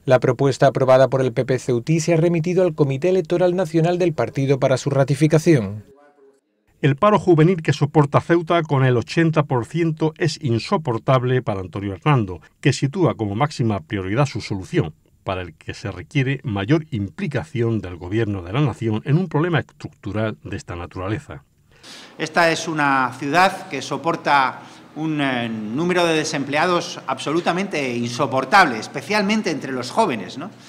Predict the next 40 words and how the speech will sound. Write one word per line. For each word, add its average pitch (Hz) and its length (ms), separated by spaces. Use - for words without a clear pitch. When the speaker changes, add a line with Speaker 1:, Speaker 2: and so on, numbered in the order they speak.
Speaker 3:
Que 143 80
haya 175 240
un 165 100
ochenta 185 500
por 151 120
ciento 160 280
de 151 60
desempleo 143 460
juvenil 147 580
es, 147 300
eh, 120 360
una 156 220
cifra, 165 720
eh, 123 300
que 139 80
seguramente 180 540
sería 180 300
un 165 100
escándalo 170 680
mayúsculo 143 600
en 127 80
cualquier 131 360
otra 147 260
parte 147 340
de 123 80
España 202 400
y, 131 80
sin 127 160
embargo, 151 380
aquí 120 220
parece 143 480
que 143 100
nos 135 200
hemos 180 200
acostumbrado 143 760
a 127 40
ese 123 140
enorme 131 380
desempleo 135 520
juvenil. 139 540